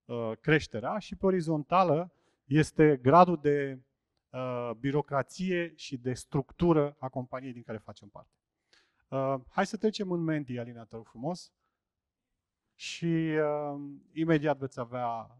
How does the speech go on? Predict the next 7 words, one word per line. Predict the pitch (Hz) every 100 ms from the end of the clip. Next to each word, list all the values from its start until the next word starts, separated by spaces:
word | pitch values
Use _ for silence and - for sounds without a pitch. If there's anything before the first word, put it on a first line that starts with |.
| 135 110
uh, | 104 104 104
posibilitatea | - 123 123 120 123 131 113
să | -
faceți | 117 - 110
acest, | 107 - 101 _
uh, | 104 101 - 123 _ _ _ _ _ _ _
uh, | 107 107 104 101